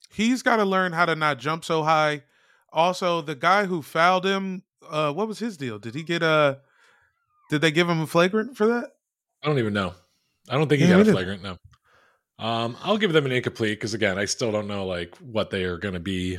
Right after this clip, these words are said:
Speaker 2: Uh, I love Brandon Ingram. I love C J McCollum. I, in theory, love Zion, but I just wanna see him stay on the court.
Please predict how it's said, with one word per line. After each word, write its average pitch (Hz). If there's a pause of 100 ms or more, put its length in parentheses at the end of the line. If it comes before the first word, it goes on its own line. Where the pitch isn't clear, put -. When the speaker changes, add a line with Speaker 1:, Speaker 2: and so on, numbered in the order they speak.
(140)
Speaker 2:
Uh, 90 (840)
I 110
love 120
Brandon 117
Ingram. 101
I 104
love 107
C 120
J 101
McCollum. 98
I, 104
in 101
theory, 135
love 110
Zion, 92
but 92
I 101
just 95
wanna 104
see 120
him 104
stay 110
on 98
the 90
court. 90